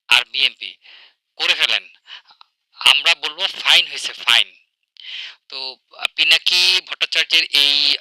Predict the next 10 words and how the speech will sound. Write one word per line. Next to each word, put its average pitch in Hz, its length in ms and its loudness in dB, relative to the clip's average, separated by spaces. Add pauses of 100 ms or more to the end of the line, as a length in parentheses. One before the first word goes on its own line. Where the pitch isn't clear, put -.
স্ট্যাটাসটাতে, 156 1200 2
আহ, 127 100 6
মানে, 123 400 0
একটা 123 300 -4
জিনিস 139 240 -2
খুব 135 120 -14
গুরুত্বপূর্ণ। 139 580 -12 (680)
উনি 139 360 4
বা 113 400 -2 (360)
বিএনপি 170 1000 -2